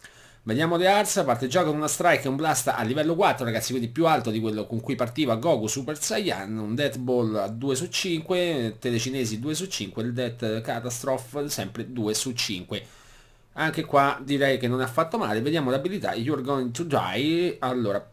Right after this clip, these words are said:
esca l'ultima carta arte. Ah, ok, praticamente la, l'abilità è come quell'altra, ti fa appunto prendere la carta Death Catastrophe, eh, quindi molto molto buona e comoda, è come quella, insomma,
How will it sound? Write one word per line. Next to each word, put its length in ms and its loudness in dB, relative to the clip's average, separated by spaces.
esca 260 -2
l'ultima 400 -2
carta 560 0
arte. 1000 -2
Ah, 160 2
ok, 240 2
praticamente 560 0
la, 240 0
l'abilità 500 2
è 120 -2
come 200 0
quell'altra, 380 0
ti 120 -6
fa 320 2
appunto 360 2
prendere 420 2
la 120 -4
carta 320 0
Death 260 -2
Catastrophe, 800 0
eh, 640 -4
quindi 360 -2
molto 300 -2
molto 180 -2
buona 320 2
e 60 -4
comoda, 560 0
è 140 -6
come 440 -12
quella, 200 -10
insomma, 300 -8